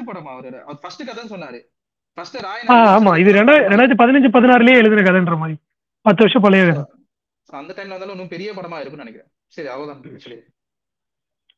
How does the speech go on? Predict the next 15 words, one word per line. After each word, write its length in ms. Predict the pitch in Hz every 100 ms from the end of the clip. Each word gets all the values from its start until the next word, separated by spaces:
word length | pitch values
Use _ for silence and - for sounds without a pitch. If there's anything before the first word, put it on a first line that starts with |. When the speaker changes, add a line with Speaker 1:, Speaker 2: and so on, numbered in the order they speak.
| - _ 208
Speaker 2:
Okay, 240 | 202 185 160
with 120 | 185
that 120 | 208
note, 140 | 190 214
we 100 | 208
can 120 | 196 190
finish 180 | 214 202
this 100 | 185
video. 300 | 180 202 208
வேற 240 | 202 226
ஒரு 200 | 208 202
நல்ல 220 | 190 202
வீடியோல 400 | 196 190 190 214 - _ _ 196
maybe 180 | 190 208
நாளைக்கோ 500 | 190 208 208 226